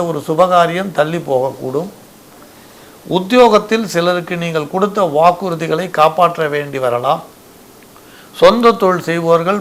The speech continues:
பரபரப்புடன் இருந்தாலும் குறிப்பிட்ட காலத்திற்குள் சில விஷயங்களை முடிப்பதில் தடை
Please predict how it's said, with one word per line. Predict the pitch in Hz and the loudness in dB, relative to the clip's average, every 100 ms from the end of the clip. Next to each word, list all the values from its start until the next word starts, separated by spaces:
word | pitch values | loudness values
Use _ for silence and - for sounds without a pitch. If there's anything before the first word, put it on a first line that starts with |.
| - | 2
பரபரப்புடன் | 156 190 190 190 185 185 170 | 4 6 4 4 0 -2 -2
இருந்தாலும் | 147 165 156 147 135 160 202 - - - - - - | -6 0 2 2 2 -2 -6 -12 -20 -20 -20 -8 -2
குறிப்பிட்ட | 208 190 214 185 190 | 0 0 -2 2 4
காலத்திற்குள் | 170 175 175 170 165 147 196 165 | 6 6 6 0 -8 -6 -6 -4
சில | 165 151 | -2 -2
விஷயங்களை | 147 160 180 165 156 | -4 -6 -6 -4 -4
முடிப்பதில் | 147 156 156 160 185 170 | -4 -6 -4 -4 -6 0
தடை | 147 151 | 2 2